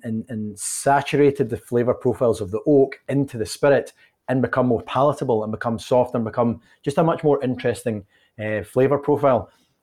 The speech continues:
And hence, you know, the light bulb goes off in Scotland and the understanding of oak maturation takes place and we start to have Scotch whisky. Uh,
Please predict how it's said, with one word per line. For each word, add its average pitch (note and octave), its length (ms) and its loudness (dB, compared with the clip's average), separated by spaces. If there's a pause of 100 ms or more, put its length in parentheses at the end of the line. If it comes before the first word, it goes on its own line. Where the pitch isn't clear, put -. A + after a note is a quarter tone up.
(160)
And C3 200 2
hence, C#3+ 420 0 (680)
you A#2 60 -4
know, A#2+ 100 2
the A#2 100 4
light C#3 200 6
bulb B2+ 200 4
goes A2 140 -2
off A2 160 0
in G#2+ 60 -8
Scotland D#3 600 4
and A#2+ 140 -2
the A2+ 60 -2
understanding A#2 540 -2
of G#2 160 -10
oak B2 200 -8
maturation A2 600 -6
takes - 220 -12
place D3+ 420 2
and D3+ 360 -2 (160)
we G2+ 60 -18
start F#2 240 -4
to A2 80 -6
have G2+ 160 -2 (120)
Scotch - 300 -10
whisky. B2+ 280 -2 (1500)
Uh, G#2+ 360 0